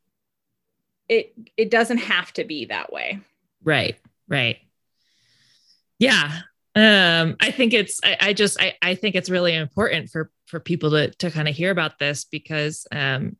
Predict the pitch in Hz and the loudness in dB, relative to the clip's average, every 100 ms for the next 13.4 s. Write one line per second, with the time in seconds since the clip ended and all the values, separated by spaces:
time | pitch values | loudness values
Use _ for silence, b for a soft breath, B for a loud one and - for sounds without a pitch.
0 | _ 262 269 226 240 240 202 180 170 160 | _ -2 0 0 0 0 0 0 0 -2
1 | 151 - 170 185 208 185 - 175 175 175 | -4 -6 -4 -2 -2 -4 -6 -6 -4 -4
2 | 165 165 165 160 - 160 156 156 156 147 | -4 -6 -6 -8 -10 -6 -6 -4 -4 -6
3 | - - 151 143 156 160 190 160 160 151 | -8 -12 -10 -8 -2 0 0 0 -4 -4
4 | 147 151 - 156 147 147 247 160 160 - | -4 -6 -6 -6 -4 -2 -2 0 -4 -4
5 | 151 147 147 - 160 151 156 147 b b | -4 -4 -4 0 2 4 2 -2 b b
6 | b _ - 175 170 160 156 160 - 185 | b _ -4 0 2 0 0 -4 -2 0
7 | 185 180 185 196 196 185 175 185 - 139 | 0 0 0 0 2 0 0 -4 -6 -14
8 | _ _ _ _ 277 269 254 - 226 214 | _ _ _ _ -2 -2 -2 -4 -4 -2
9 | 202 190 170 147 147 - 156 190 185 180 | -4 -4 -6 -6 -6 -6 -8 -6 -4 -2
10 | 151 156 156 - 156 151 156 160 - 190 | -4 -4 -4 -4 -4 -4 -4 -4 -4 -6
11 | 175 - 196 190 185 170 170 196 135 147 | -6 -6 -6 -6 -4 -4 -4 -6 -4 -6
12 | - 160 - 147 - 240 233 160 147 143 | -8 -10 -8 -10 -2 2 4 2 0 -2
13 | 147 156 196 | -2 -2 -4